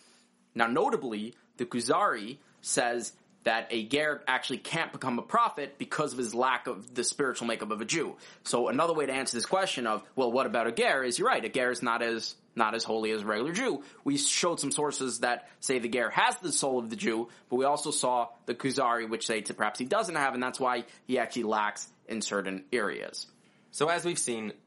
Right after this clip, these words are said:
Speaker 2: the consensus of the plethora of Torah sources support this idea that Jews and non-Jews have intrinsic differences, and the Jew, Jew's neshama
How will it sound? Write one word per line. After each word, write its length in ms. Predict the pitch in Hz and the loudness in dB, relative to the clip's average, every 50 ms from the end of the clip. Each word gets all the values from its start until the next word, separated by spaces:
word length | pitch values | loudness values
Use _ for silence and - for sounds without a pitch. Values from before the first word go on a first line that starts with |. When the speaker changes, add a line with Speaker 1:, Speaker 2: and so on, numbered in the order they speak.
| _ - - - | _ -20 -12 -10
Speaker 2:
the 100 | 117 117 | -8 -8
consensus 560 | - 127 110 - 165 170 170 165 - - - | -6 -6 -2 0 0 0 0 -2 -6 -6 -6
of 60 | - - | -6 -6
the 60 | 101 | -8
plethora 460 | - - - 139 143 - 135 131 120 | -4 -2 -2 -2 0 0 -2 -2 -2
of 100 | 107 - | -2 -2
Torah 220 | - 123 120 117 | -2 0 0 0
sources 540 | 110 - 113 107 107 104 - 107 101 98 - - - _ _ _ _ | 0 -2 -2 -2 -2 -2 -4 -6 -6 -6 -10 -16 -20 _ _ _ _
support 460 | - - - - - 170 175 170 - | -4 -4 -2 0 0 0 0 -2 -2
this 160 | - 151 143 147 | -2 -2 0 0
idea 360 | 131 120 107 107 107 104 104 | -2 0 0 0 2 2 2
that 220 | 98 104 101 101 - | 0 -2 -4 -4 -4
Jews 320 | - 127 139 143 139 120 | -2 -2 0 0 0 -2
and 120 | 117 113 | 0 0
non-Jews 540 | 107 107 107 107 104 101 107 104 104 101 - - _ | 0 0 0 0 -2 -4 -4 -4 -4 -6 -8 -14 _
have 440 | - - 113 110 110 110 110 104 - - | -2 0 2 2 2 2 0 -2 -6 -10
intrinsic 480 | 117 - - - 131 131 123 127 104 | -14 -8 -6 -4 -4 -2 -2 -2 -2
differences, 560 | 107 104 101 104 98 - - 101 98 92 - - _ - | -2 -2 -2 -4 -6 -6 -6 -6 -8 -8 -10 -14 _ -12
and 100 | - 113 | -6 -4
the 60 | 110 104 | -4 -4
Jew, 460 | 104 113 117 117 113 110 110 107 - - _ _ - | -2 -2 -2 0 0 -2 -4 -8 -10 -14 _ _ -6
Jew's 220 | - 131 143 135 | -2 -2 -2 0
neshama 540 | 139 123 110 - - 123 117 104 95 92 | -2 -4 -2 0 0 0 0 0 -2 -2